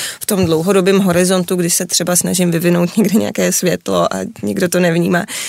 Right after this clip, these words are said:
tak mezi tím se dá udělat spousta takových jako d-, drobností, který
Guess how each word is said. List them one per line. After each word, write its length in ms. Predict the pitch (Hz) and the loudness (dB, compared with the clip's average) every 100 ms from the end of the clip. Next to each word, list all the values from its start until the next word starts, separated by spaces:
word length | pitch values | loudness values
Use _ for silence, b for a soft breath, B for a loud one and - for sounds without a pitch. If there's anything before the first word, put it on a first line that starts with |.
| B | B
tak 140 | - 170 - | -6 -6 -2
mezi 260 | 180 185 180 | 0 2 2
tím 200 | 185 180 | 2 2
se 160 | 196 | 2
dá 220 | 190 170 | 2 2
udělat 340 | 170 180 175 175 - | 0 0 0 0 -4
spousta 380 | - 180 - | -6 -8 -6
takových 400 | 170 - 185 175 | -8 -6 -4 -4
jako 340 | 175 - 156 160 - - | -6 -4 -4 -4 -10 -8
d-, 200 | 160 - | -6 -2
drobností, 840 | 180 196 180 185 185 190 - 180 175 | 0 4 4 4 4 2 0 -2 -2
který 340 | - 185 170 | -4 -2 -2